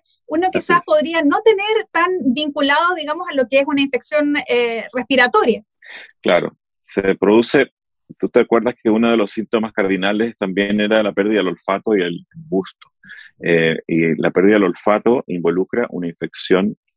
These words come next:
Speaker 2: en que el covid también afectaba el, el céfalo.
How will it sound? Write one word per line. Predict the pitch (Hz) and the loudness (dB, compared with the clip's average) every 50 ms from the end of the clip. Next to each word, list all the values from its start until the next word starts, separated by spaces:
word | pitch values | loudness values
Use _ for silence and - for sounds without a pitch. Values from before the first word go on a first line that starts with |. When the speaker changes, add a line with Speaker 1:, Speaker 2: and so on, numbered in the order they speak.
| _ - | _ -6
Speaker 2:
en | 90 87 80 - | -6 -6 -4 -2
que | - 95 85 80 - _ _ - | 2 2 2 2 2 _ _ -6
el | 82 78 76 - | -4 -4 -4 0
covid | - 90 95 107 104 _ - | 0 2 2 2 0 _ -4
también | - 82 85 82 80 104 131 | -6 -4 -4 -2 0 0 0
afectaba | 156 - - - - _ - 92 92 95 92 | 0 -2 -4 -6 -6 _ -4 -4 -2 -2 -2
el, | 92 - _ | -4 -6 _
el | - 85 78 80 78 78 | -10 -10 -8 -8 -8 -8
céfalo. | - - - 143 135 - - - - - | -6 0 0 0 0 0 -4 -10 -10 -12